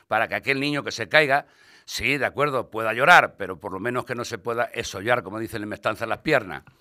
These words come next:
<clears throat> También queremos sembrar bastantes más árboles de los que hay, que en estos ocho años han brillado por su ausencia, y creo que es necesario. Y vamos a ampliar también otro parque más y otro parque más biosaludable. Y uno de los pri-, el principal punto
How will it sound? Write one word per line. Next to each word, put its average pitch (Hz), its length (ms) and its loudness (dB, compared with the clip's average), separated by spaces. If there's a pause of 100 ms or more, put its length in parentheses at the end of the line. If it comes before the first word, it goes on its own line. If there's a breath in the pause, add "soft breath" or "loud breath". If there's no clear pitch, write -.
(1040 soft breath)
<clears throat> 185 220 -2
También 165 340 2
queremos 196 380 2
sembrar 165 460 4
bastantes 120 640 -2
más 143 340 -2
árboles 135 420 4
de 127 80 -4
los 117 140 -4
que 120 140 2
hay, 95 400 0
que 117 220 -4
en 117 120 -6
estos 127 240 -2
ocho 131 240 0
años 123 300 -2 (300 soft breath)
han 117 160 -4
brillado 120 340 -4
por 117 120 -12
su - 80 -14
ausencia, 95 580 -6
y 95 140 -10
creo 123 200 -4
que 131 100 -8
es 113 60 -6
necesario. 117 520 -2
Y 101 80 -6
vamos 180 280 0
a 170 40 2
ampliar 160 320 0
también 156 320 -2 (300 loud breath)
otro 151 340 2
parque 160 300 4
más 170 340 2
y 127 120 -6
otro 147 240 -4
parque 151 260 2
más 147 200 4
biosaludable. 117 800 4 (1040 loud breath)
Y 139 180 2
uno 226 240 8
de 208 80 6
los 180 100 4
pri-, 190 200 -4
el 135 160 4
principal 143 580 4
punto 180 520 0